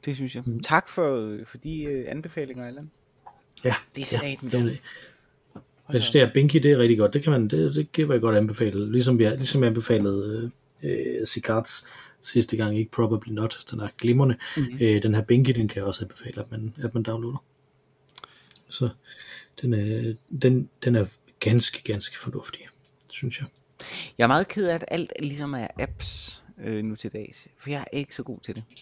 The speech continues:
Speaker 1: Jeg er meget mere et browser-menneske.
Speaker 2: Jamen, du er jo på sundhed, øh, appen.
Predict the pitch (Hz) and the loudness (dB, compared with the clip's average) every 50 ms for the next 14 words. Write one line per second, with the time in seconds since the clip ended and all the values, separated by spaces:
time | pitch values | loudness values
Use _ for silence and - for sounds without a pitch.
0 | - - 131 95 87 131 135 135 123 120 131 135 135 127 117 120 117 120 117 - | -8 -6 -4 -2 -2 -2 -2 -2 0 0 0 0 -2 -2 -2 -2 -4 -6 -4 -2
1 | 110 107 110 120 - 117 113 113 117 120 117 - - 107 110 _ _ _ _ _ | -2 0 0 -2 -4 -6 -6 -6 -8 -8 -10 -10 -12 -14 -14 _ _ _ _ _
2 | _ _ _ _ _ _ _ _ _ - 135 131 123 120 120 120 113 107 98 - | _ _ _ _ _ _ _ _ _ 0 2 4 4 6 8 8 6 6 4 0
3 | - - - 135 151 147 135 123 113 - - _ _ - 123 120 113 110 107 107 | -2 -2 2 4 4 4 4 4 2 0 -4 _ _ -2 0 2 2 2 2 0
4 | 107 131 127 117 110 107 104 | 0 0 0 0 -2 -2 -4